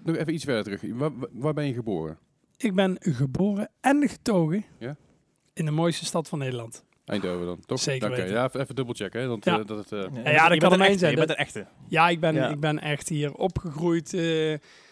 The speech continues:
Speaker 2: de Gunterslaar, de Bosuil, Eckhart College en, eh, de Fonties.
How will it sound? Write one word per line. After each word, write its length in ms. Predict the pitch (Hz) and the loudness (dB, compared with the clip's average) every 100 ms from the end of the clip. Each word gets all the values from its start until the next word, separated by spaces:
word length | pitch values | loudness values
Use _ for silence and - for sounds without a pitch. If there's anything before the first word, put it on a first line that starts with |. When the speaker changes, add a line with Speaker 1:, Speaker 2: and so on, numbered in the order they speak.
| - - - - - - - _ | -20 -20 -20 -20 -20 -20 -20 _
Speaker 2:
de 120 | - 147 | -8 0
Gunterslaar, 800 | 208 214 - - 208 196 190 156 | 2 2 -2 0 2 4 4 0
de 80 | |
Bosuil, 840 | 139 135 196 175 180 175 175 175 - _ | 0 4 6 6 6 6 4 0 -10 _
Eckhart 340 | 214 190 185 | -4 -2 -4
College 640 | - 175 165 160 - 160 131 - - - - _ - - | -2 2 2 2 0 -2 -4 -8 -14 -16 -20 _ -20 -12
en, 280 | - 156 147 | -6 -2 -2
eh, 560 | 139 135 131 127 123 117 - - 285 | -2 -2 -4 -6 -8 -12 -16 -16 -8
de 100 | 165 | -4
Fonties. 500 | 170 165 226 - | -2 -2 -4 -6